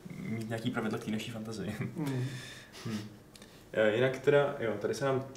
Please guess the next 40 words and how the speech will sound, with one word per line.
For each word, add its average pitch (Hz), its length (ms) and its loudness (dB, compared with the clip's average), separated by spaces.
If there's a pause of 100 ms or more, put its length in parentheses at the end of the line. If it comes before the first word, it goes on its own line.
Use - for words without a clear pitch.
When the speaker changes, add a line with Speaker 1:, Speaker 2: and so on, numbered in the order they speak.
Speaker 1:
už 127 140 -2
trošku 127 300 2
rozjel 135 280 6
chat 104 120 0
facebookovej, 107 600 0
Speaker 2:
To 143 80 4
Speaker 1:
což - 100 4
Speaker 2:
čumím, 180 240 12
Speaker 1:
je 113 60 6
Speaker 2:
jako, - 160 0
tak - 220 2
já 113 80 6
jsem 151 140 4
čekal, - 200 0
že 139 80 2
tam 170 140 2
nebude 147 180 4
myslí. - 400 -6 (720)
Speaker 1:
E, 110 40 0
jo, 107 120 4
no. 95 120 0 (400)
Já 117 200 12
možná 139 280 10
pošlu 131 400 6
dotaz, 110 540 8
e, 104 280 8
z 101 60 2
mailu, 107 320 10
který 107 160 6
nám 107 160 4
přistál, 110 500 8
který 107 200 2
je 101 60 6
takový 101 220 4
obecný 107 340 4
teda 107 140 6
od 98 60 4
Jamajčana. 107 540 6 (440)
Ehm, 113 580 2 (240)
pardon. - 280 -4